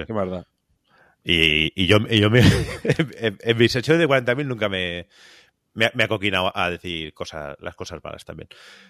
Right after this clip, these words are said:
Speaker 2: Ah, para mí fue eso, fue un torneo que estuvo muy bien, ah, solo tuvimos un pequeño problema en la, en la última jornada, la última partida, que nuestros rivales fueron, llegaron treinta, más de media hora tarde y al final, pues, dijimos, "Oye, pues,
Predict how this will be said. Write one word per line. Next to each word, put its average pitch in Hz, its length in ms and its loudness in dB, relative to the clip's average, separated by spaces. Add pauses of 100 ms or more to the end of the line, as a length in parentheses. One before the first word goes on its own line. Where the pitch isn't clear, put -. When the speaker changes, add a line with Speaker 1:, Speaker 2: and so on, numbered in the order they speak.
(180)
Speaker 2:
Ah, 101 500 6 (420)
para 117 180 6
mí 139 100 2
fue 110 160 2
eso, 87 160 -8
fue 101 120 2
un 107 60 -2
torneo 104 240 4
que 95 80 -2
estuvo 98 240 -2
muy 110 140 -2
bien, 160 400 0
ah, 92 400 0
solo 104 240 -4
tuvimos 98 260 -6
un 98 160 -6
pequeño 95 300 -2
problema 98 260 -2
en 82 80 -4
la, 78 340 -4
en 82 80 -10
la 85 80 -2
última 85 440 -4
jornada, 87 580 -4 (460)
la 85 60 -2
última 92 200 -2
partida, 90 440 0
que - 100 -12
nuestros 80 280 -12 (100)
rivales 85 400 -4
fueron, 85 360 -4
llegaron 85 880 -6 (1160)
treinta, 85 680 -4
más 85 200 -6
de 92 80 -6
media 92 240 0
hora 90 100 2
tarde 104 380 0
y 92 100 -2
al 78 100 -4
final, 78 300 -8
pues, 73 300 -8
dijimos, 76 360 -14
"Oye, 76 200 -8
pues, - 480 -10